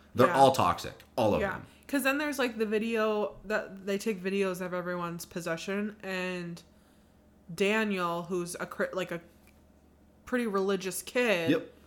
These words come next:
Speaker 2: starts having, like, making sex noises and sexual gestures and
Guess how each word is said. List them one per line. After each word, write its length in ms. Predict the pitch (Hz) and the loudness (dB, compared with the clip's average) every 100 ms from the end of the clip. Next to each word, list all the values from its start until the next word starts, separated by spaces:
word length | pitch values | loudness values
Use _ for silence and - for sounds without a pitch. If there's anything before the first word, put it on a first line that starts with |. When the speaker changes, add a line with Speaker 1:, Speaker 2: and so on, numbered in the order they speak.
| - - _ _ | -20 -20 _ _
Speaker 2:
starts 380 | - 202 190 - | -4 0 0 0
having, 440 | - 185 175 175 175 | 0 2 2 -4 -4
like, 360 | 165 165 - - - - - - - - - 208 | -6 -6 -14 -20 -20 -20 -20 -20 -20 -20 -12 -4
making 320 | 196 196 185 | -4 -4 -6
sex 380 | - 180 - 185 | -4 -4 -6 -8
noises 640 | 180 180 175 175 170 170 | -6 -6 -4 -4 -4 -8
and 200 | 165 170 | -10 -10
sexual 540 | - 180 175 - 180 175 | -6 -6 -6 -6 -6 -6
gestures 800 | 175 165 - - 180 170 165 170 | -4 -6 -8 -8 -6 -6 -6 -10
and 160 | 160 | -14